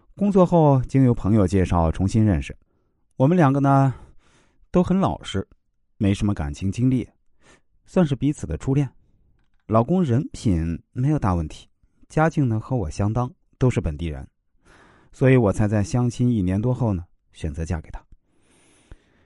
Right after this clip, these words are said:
可是现在我们刚结婚半年，我就想过几次要离婚了。我是个有自己事业的女人，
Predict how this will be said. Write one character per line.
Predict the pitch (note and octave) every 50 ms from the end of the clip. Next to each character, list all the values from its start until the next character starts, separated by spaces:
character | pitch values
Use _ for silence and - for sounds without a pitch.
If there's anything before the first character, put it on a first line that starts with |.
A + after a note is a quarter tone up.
| _ _ _ _ -
可 | - G3+
是 | F#3+ G3+
现 | - G#3+ G3
在 | F#3 G3
我 | E3+ D3
们 | C#3 D3+
刚 | D3 E3+ E3+ D#3+
结 | E3 E3
婚 | D3 E3 E3
半 | D3+ D#3+ C3+
年， | A2+ F#2 F2+ F#2 G#2+ B2 B2+ B2 A2 - - - -
我 | - D#3 D3
就 | C#3 D#3 D#3+
想 | D#3 - C3 A2+ A2
过 | A2 C3 C#3+
几 | - A2+ F#2+ F2
次 | F2 - - - C3
要 | A#2+ G2+
离 | E2+ F#2 F#2 A2
婚 | - - D3+ C#3+ D#3 F3 F3+
了。 | F3+ C#3+ D#2+ - _ _ _ _ _ _ _ _ _ _ _ _ _ _ _ _ _ _ _ _ _ _ _ _ _ _ _ _ _ _ _ _ _ _ _ _ _ _ _ _ _
我 | - E3+ E3+
是 | - - F3+
个 | D#3+ D3+
有 | C#3+ C#3
自 | C3 - - B2
己 | - G2 G#2 G#2+
事 | - - D3
业 | A#2+ F#2+ F2
的 | F#2 F2
女 | E2 C#2+
人， | C2 - C2+ B1 B1+ -